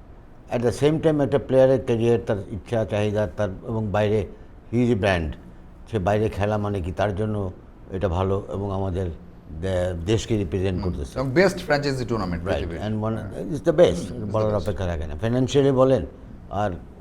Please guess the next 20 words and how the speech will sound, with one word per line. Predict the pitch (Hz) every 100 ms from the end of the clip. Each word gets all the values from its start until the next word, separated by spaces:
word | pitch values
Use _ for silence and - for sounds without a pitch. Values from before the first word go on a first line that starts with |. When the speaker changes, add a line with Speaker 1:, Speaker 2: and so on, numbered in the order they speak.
| -
Speaker 1:
অন্য | 110 120 120 113 -
Speaker 2:
সব | 202
দিক | 170
Speaker 1:
দিকগুলো | 95 110
Speaker 2:
থেকে। | 98
Speaker 1:
দেখেন, | 87 82
সব | 110 120
দিক | 92 65
দিয়ে, | 69
ম্যানেজমেন্ট | 82 101 98 92 80
বলেন। | 69 65 - - - - - -
তো | 131 -
আমি | 120 165
মনে | 175 175
করি | 151 170 156
যে | 160
বিসিবি | 135 110 147 151
যে | 143
সিদ্ধান্তটা | 127 123 131 139 131
নিয়েছে | 113 107 90